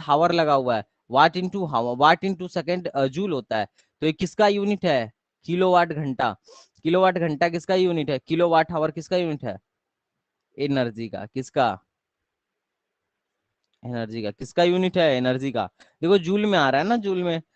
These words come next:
तो this is the unit of energy। तो तुम निकाल सकते हो किसी भी circuit में, किसी भी resistance के across power, energy, सब कुछ निकाल सकते हो, current निकाल सकते हो कि नहीं निकाल सकते हो? बोलो।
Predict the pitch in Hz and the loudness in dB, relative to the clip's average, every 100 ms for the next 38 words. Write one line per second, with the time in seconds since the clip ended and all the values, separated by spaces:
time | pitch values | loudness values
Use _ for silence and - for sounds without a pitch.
0 | _ - 160 185 208 202 220 196 151 170 | _ -12 -2 -2 -2 2 2 2 0 -2
1 | 180 165 - 127 104 98 92 _ _ _ | 0 -2 -2 -4 -4 -8 -12 _ _ _
2 | _ 226 247 240 208 190 202 220 - 202 | _ 0 2 2 6 6 6 2 0 0
3 | 202 214 175 _ _ _ _ _ 175 202 | 0 0 -6 _ _ _ _ _ -2 0
4 | 214 214 202 175 202 202 175 185 180 - | 2 4 4 4 2 -2 2 2 2 0
5 | 170 180 185 185 170 - 185 180 196 175 | -2 2 4 4 0 0 0 2 0 2
6 | 160 156 - - 156 156 156 143 120 131 | 2 2 0 4 6 6 4 4 0 0
7 | 139 160 160 160 143 123 _ _ _ _ | 2 2 2 0 0 -6 _ _ _ _
8 | - 165 - 208 220 202 196 190 190 175 | -2 -2 -2 -4 2 2 2 -2 -2 -2
9 | - 165 185 175 - _ - 143 175 190 | 2 2 2 0 -8 _ -2 4 4 2
10 | - 185 180 180 170 139 113 117 - 104 | -4 -4 -2 -2 -2 0 -2 -4 -14 -12
11 | 107 _ _ _ _ _ _ _ _ _ | -12 _ _ _ _ _ _ _ _ _
12 | _ _ _ _ _ _ _ 151 156 165 | _ _ _ _ _ _ _ 0 4 4
13 | 185 | 2